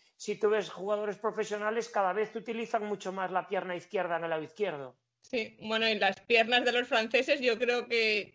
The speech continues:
Speaker 2: que son <laughs> las más fuertes de todo el circuito, tanto de chicos como de chicas. Madre mía, esas, esas piernas, o sea
Speaker 1: Es que las tienes que tener porque, eh, al final tienes que compensar el trabajo de una con la otra. Antes,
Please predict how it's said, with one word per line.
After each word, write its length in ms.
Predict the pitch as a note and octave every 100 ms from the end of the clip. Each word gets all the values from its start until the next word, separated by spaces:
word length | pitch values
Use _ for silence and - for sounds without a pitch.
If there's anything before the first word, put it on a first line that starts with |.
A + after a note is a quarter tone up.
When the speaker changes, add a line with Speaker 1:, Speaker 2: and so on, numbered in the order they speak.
| -
Speaker 2:
que 120 | G#3+
son 200 | - C4+
<laughs> 220 | C4+ -
las 300 | C#4 D4 A#3
más 200 | C4+ B3
fuertes 320 | A#3+ B3 D#4
de 120 | C4
todo 140 | A#3+ B3
el 120 | C#4+
circuito, 480 | D4+ A#3+ B3 C4 A#3
tanto 240 | G#3+ G#3
de 140 | A3 G3+
chicos 300 | C#4 D#4 E4+
como 200 | F4 C4
de 140 | G#3+
chicas. 320 | F#3 C4 A3
Madre 240 | A3+ A3 A#3
mía, 240 | A3+ A3
esas, 300 | G#3+ A3+ A#3+ -
esas 360 | G#3+ G#3+ B3
piernas, 600 | - A3 A3+ C4+ G3+ A3 -
o 60 | A3+
sea 400 | A#3+ G3 F#3+ F3+
Speaker 1:
Es 140 | A3+
que 100 | B3
las 160 | A#3 A3
tienes 260 | C4 B3+
que 120 | - A3
tener 400 | G#3 A#3+ G#3 -
porque, 500 | G#3 G#3 G#3 G3 - - _ _ -
eh, 340 | G3+ G3+ G3
al 160 | G3+ G3+
final 560 | - G3+ A3 A#3 B3 G#3+
tienes 280 | A#3+ A#3+
que 120 | A#3+ G3
compensar 880 | G#3 G3 F#3+ F#3 - G3+ F#3 E3+ - - -
el 160 | G3
trabajo 540 | G3 G3+ G#3 G3 - G#3+
de 80 | A#3
una 260 | A#3+ A#3
con 140 | G3+ F3+
la 100 | G#3
otra. 320 | G#3 F#3+ G3
Antes, 420 | G#3 A3+ G#3 -